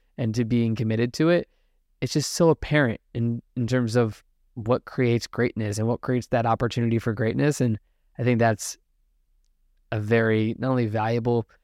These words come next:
insight that I learned, but something that always I, I think about when I think about that interview with Larry King. And, and more so just,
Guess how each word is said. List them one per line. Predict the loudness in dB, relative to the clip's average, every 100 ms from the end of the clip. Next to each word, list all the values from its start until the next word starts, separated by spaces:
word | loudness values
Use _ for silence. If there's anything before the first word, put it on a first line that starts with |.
| _ _ _ _
insight | -2 0 2 2 2
that | 0
I | 2
learned, | 2 2 2 2
but | 0
something | 0 0
that | 2 2
always | 4 4 2 0 -6 _ _ _ -10
I, | -4 -2 -2
I | -4
think | -2 -4
about | -4 -4
when | -4
I | -4
think | -2 -2
about | -2 -2
that | -2
interview | -2 -2 -2
with |
Larry | -2 -4 -2
King. | -2 -2
And, | -2 -4 _ _ -4
and | 0
more | 4 2
so | 4 2 2
just, | 0 -2